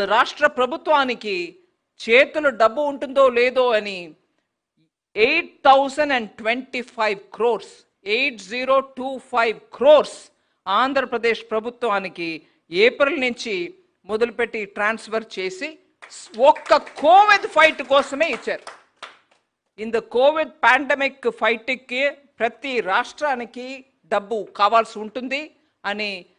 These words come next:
ఎయిట్ థౌజండ్ ట్వంటీ ఫైవ్ క్రోర్స్ ఒక ఆంధ్రప్రదేశ్కి కోవిడ్ ఫైట్ కోసం మద్-, కేంద్ర ప్రభుత్వం ఇప్పించింది. ఇది నేను మీ ముందు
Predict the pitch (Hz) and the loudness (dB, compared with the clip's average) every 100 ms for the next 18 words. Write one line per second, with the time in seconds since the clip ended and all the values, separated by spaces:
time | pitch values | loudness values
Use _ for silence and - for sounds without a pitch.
0 | _ - 220 302 - - 302 294 285 277 | _ -2 0 0 -2 4 6 4 0 -4
1 | 254 214 254 285 - 285 302 247 233 - | -4 -2 -2 -2 -6 -8 -2 0 0 -4
2 | - 254 339 339 - - _ _ 208 - | -2 4 4 2 -12 -20 _ _ -12 -8
3 | 190 202 254 277 254 233 233 220 - 214 | -4 0 0 -2 -4 -4 -2 -2 -4 -6
4 | 196 185 _ - 240 247 240 - 220 226 | -6 -10 _ -2 2 2 0 -4 -2 -2
5 | 220 214 208 214 190 190 - - 226 220 | -4 -8 -6 -6 -6 -8 -8 -4 -2 -2
6 | 214 208 196 196 196 170 156 190 - 156 | -4 -6 -6 -6 -6 -8 -8 -12 -14 -16
7 | 135 - _ _ _ _ - 214 214 208 | -16 -20 _ _ _ _ -8 -4 -2 0
8 | 185 175 - - 190 196 190 185 196 220 | -2 -4 -10 -10 -6 -4 -4 -6 -6 -6